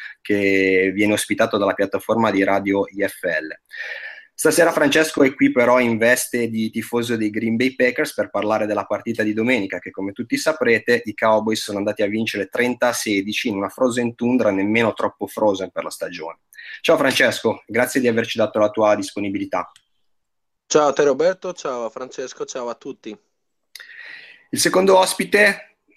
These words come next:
Speaker 1: diciamo imparziale, nel senso che comunque lui tifa per una squadra che nulla ha a che vedere con la N F C,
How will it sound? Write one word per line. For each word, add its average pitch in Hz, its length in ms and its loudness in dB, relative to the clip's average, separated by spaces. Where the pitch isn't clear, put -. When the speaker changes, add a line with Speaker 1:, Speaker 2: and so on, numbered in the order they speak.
Speaker 1:
diciamo 107 1200 0
imparziale, 110 800 0
nel 98 140 -6
senso 101 340 -6
che 101 220 -4
comunque 101 880 -2
lui 117 200 -4
tifa 110 280 -4
per 107 120 -2
una 104 100 0
squadra 117 400 0
che 110 100 -2
nulla 113 300 2
ha 104 40 2
a 101 40 -2
che 104 140 -4
vedere 104 440 -2
con 101 200 -4
la 101 260 0
N 110 120 0
F 107 60 -6
C, 131 300 0